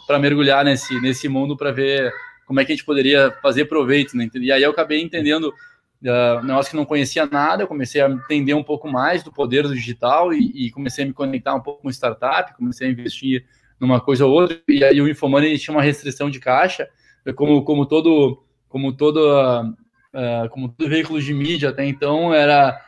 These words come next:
era um, era um produto até bom, no modelo de negócio muito ruim, e a gente tava tentando reinventar o modelo, mas não tinha muita grana pra investir, então eu comecei a me conectar com startups, comecei a fazer um, uma espécie de corporate venture sem saber que esse era o nome, mas, ah, e aí indiretamente comecei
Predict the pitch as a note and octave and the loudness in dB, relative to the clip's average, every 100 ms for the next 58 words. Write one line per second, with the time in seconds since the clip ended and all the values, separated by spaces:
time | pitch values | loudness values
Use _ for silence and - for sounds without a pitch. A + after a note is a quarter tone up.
0 | _ _ B2+ C3 C#3 C#3 C3+ C3+ C3 D3 | _ _ -4 -2 -2 -2 -2 -2 -2 -2
1 | C#3+ D#3 - D#3 C3+ D3+ F3+ F3+ E3 D#3+ | -2 -4 0 0 2 0 0 -2 0 0
2 | D#3 D#3 C3+ D3 D3+ D3 C#3 C#3 C3+ F3+ | 0 -2 0 0 -2 -10 -8 -6 -6 -6
3 | A3 C3+ A#2+ A#2 C3 B2+ B2+ C#3+ C#3+ C3+ | -4 -2 -2 -2 -6 -6 -4 -2 -2 -4
4 | C3+ B2+ C#3 C#3+ B2 B2+ - - _ _ | -4 -2 -2 -2 -4 -4 -6 -10 _ _
5 | _ C3 C3+ B2+ D3+ D3 D3+ C#3+ C#3+ C#3+ | _ 0 0 2 2 2 4 4 4 4
6 | C#3 C3+ C#3+ - E3+ E3 E3 D3 D#3+ D#3 | 0 -2 -2 -4 -6 -4 -4 -8 -8 -8
7 | D#3+ D3+ C#3 D3 D3+ D3+ - C#3 D3 D#3+ | -4 -2 0 0 -2 -4 0 2 2 -2
8 | - C#3 E3 D#3 D3 E3 E3 C#3 _ _ | -2 -4 -4 -2 -2 -2 -4 -8 _ _
9 | - C#3 C#3 - E3+ E3+ D3 D#3+ E3+ E3 | -2 0 2 2 2 0 2 2 4 0
10 | - D3 E3+ F3 D#3+ F3 E3+ D3+ D#3 D#3 | -4 -2 -2 -2 -6 -2 -2 0 -2 -4
11 | E3 D3+ C#3 C#3 G3 - _ _ - G#2 | 0 0 0 0 -2 -4 _ _ -16 -4
12 | B2 B2 B2+ A#2 - - - A#2 A2+ A2 | 2 4 4 0 -6 -16 -8 -2 0 0
13 | A2 A2 - D3 C3+ C3+ C#3+ D3 C#3+ C3+ | 0 -6 -8 0 2 2 0 0 0 0
14 | C#3 C#3 C#3+ C3+ C#3+ D3 C#3 | 0 -2 -4 -4 -2 -4 -6